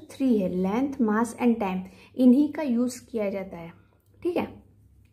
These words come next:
ये अदर क्वांटिटीज जो हैं वो काफ़ी कम यूज़ की जाती है।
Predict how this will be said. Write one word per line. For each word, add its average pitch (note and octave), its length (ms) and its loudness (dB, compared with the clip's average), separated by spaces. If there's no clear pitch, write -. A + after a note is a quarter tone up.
ये C4+ 420 4
अदर A#3+ 280 2
क्वांटिटीज A#3 760 0
जो A#3 100 -2
हैं A3 220 -2
वो C4+ 360 -2
काफ़ी G#3+ 260 -4
कम B3+ 340 4
यूज़ G#3+ 340 0
की G3 120 -8
जाती F#3 400 -6
है। F#3 140 -10